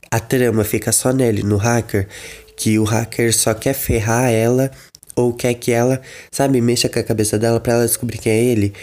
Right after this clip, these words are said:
Então, isso acontece muito. E aí a gente vai ter até um momento que ela é sequestrada, entre aspas, e que ela vê esse hacker mais de máscara. E a gente vai ter um deso-, o desenrolar gigantesco nessa série.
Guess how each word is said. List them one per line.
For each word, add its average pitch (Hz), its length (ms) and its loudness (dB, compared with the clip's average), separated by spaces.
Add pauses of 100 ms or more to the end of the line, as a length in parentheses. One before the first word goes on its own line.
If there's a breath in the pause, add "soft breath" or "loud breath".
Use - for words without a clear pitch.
(260 loud breath)
Então, 104 320 0
isso 104 240 0
acontece 113 580 0
muito. 107 480 0 (360)
E 131 60 0
aí 139 120 2
a 131 40 0
gente 120 240 -2
vai 117 140 0
ter 117 120 -4
até 117 200 -2
um 123 60 2
momento 120 420 0
que - 120 -2
ela 107 100 2
é 98 200 0 (440 loud breath)
sequestrada, 113 1040 0
entre 101 240 0
aspas, 110 600 0 (340 loud breath)
e 107 100 0
que 107 160 -4
ela 113 180 2
vê 110 260 0
esse 110 200 0
hacker 107 460 0
mais 98 220 0
de 101 120 -4
máscara. 110 540 0 (300 loud breath)
E 120 40 0
a - 20 2
gente 123 80 -2
vai 165 120 0
ter 170 120 -2
um 175 80 2
deso-, 170 500 0
o 127 120 0
desenrolar 120 1120 0 (100)
gigantesco 151 800 -2
nessa 123 240 0
série. 90 400 -2